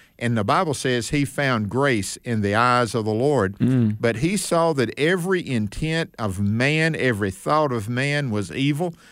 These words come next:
Speaker 1: So he said, "You know what? I'm going to destroy and I'm going to start again." And so Noah built the ark. It took him quite a while. While he was preaching, he was a bivocational preacher.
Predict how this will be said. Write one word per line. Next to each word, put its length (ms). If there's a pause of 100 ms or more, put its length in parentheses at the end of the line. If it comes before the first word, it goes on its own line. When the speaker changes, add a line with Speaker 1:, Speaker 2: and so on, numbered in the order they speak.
(140)
Speaker 1:
So 180
he 120
said, 320
"You 140
know 160
what? 240
I'm 180
going 260
to 60
destroy 540
and 240
I'm 440
going 380
to 80
start 380
again." 500 (440)
And 300
so 320 (140)
Noah 440
built 280
the 120
ark. 380 (220)
It 140
took 220
him 140
quite 240
a 40
while. 320
While 220
he 40
was 220
preaching, 400
he 120
was 160
a 60
bivocational 880
preacher. 400